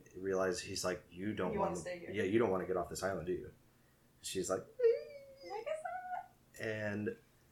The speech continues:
Speaker 1: I
Speaker 2: says,
Speaker 1: love
Speaker 2: "If
Speaker 1: this
Speaker 2: you
Speaker 1: moment.
Speaker 2: can't leave, neither can I."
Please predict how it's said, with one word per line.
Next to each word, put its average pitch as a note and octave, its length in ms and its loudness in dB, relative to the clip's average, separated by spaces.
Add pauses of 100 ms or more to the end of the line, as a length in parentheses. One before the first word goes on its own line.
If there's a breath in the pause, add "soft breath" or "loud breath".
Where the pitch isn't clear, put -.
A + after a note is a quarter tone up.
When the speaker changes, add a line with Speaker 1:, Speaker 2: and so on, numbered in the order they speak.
(800)
Speaker 1:
I G#2+ 140 2
Speaker 2:
says, F2 200 4
Speaker 1:
love E2+ 80 -2
Speaker 2:
"If - 60 -6
Speaker 1:
this - 140 -10
Speaker 2:
you E2+ 100 -4
Speaker 1:
moment. - 160 -8
Speaker 2:
can't G#3 260 -8
leave, F#4+ 280 -8 (560)
neither F#3+ 320 -18
can G#3 140 -18
I." - 180 -10